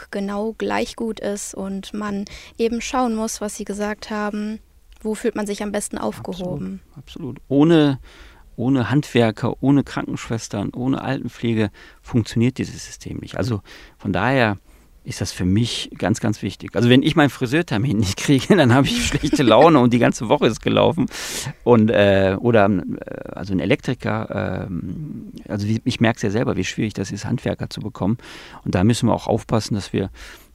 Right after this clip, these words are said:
Speaker 2: da auch dieses System weiter mit guten Talenten auch versorgen. Und von daher ist das, ähm, für mich, äh, kein Widerspruch, Talentförderung,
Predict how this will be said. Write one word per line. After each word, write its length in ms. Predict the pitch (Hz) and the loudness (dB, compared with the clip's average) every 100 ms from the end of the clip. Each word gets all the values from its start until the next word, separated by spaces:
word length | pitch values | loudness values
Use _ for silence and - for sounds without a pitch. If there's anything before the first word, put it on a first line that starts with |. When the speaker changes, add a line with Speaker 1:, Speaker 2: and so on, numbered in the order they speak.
| - | -6
Speaker 2:
da 160 | 92 90 | -2 0
auch 140 | 95 | -2
dieses 340 | - 117 113 | -2 0 0
System 420 | - 104 - 107 98 | -2 -6 0 0 0
weiter 360 | 95 110 113 | -2 -2 0
mit 240 | 104 101 - | 0 -2 -2
guten 640 | 127 170 139 131 117 101 - - - - - | 0 0 4 6 6 2 -4 -20 -20 -20 -12
Talenten 460 | - 110 120 135 101 | -4 2 2 2 0
auch 140 | 95 | -4
versorgen. 640 | - 110 107 110 127 135 - - - | -6 -6 -4 -2 -2 -2 -6 -14 -20
Und 80 | 113 | -12
von 180 | - 104 | -6 -2
daher 440 | 92 107 113 98 - - _ _ - | 0 2 2 0 -4 -20 _ _ -14
ist 200 | - - | -12 -6
das, 240 | 98 - - | -6 -6 -6
ähm, 520 | 95 92 90 101 98 | -2 -2 -2 -4 -6
für 140 | - 90 | -6 -2
mich, 380 | 95 117 - - | 0 0 -4 -6
äh, 200 | 101 92 | -6 -6
kein 220 | - 95 | -4 -2
Widerspruch, 520 | 113 107 - - 98 - | 0 0 -2 -6 -12 -10
Talentförderung, 840 | - 90 123 - 101 98 95 104 | -8 -6 -6 -6 -8 -6 -8 -8